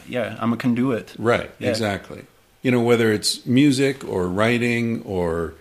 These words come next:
Speaker 2: um, dance or, you know, or visual arts or whatever it is, I feel like the sort of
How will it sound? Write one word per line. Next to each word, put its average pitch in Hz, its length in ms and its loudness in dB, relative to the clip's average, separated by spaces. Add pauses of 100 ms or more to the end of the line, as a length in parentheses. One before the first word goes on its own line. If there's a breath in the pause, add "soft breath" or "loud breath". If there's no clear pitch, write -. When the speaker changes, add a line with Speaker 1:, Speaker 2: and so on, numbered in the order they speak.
(800 soft breath)
Speaker 2:
um, 85 340 -2
dance 120 640 2
or, 90 240 0 (100)
you - 160 -12
know, 82 280 -12 (200)
or 98 240 -12
visual 131 460 2
arts 117 280 2
or 117 60 0
whatever 143 400 2
it 131 100 2
is, 123 440 0 (480 soft breath)
I 120 120 -2
feel 131 260 0
like 117 320 0
the 107 220 2
sort 117 260 0
of 92 280 0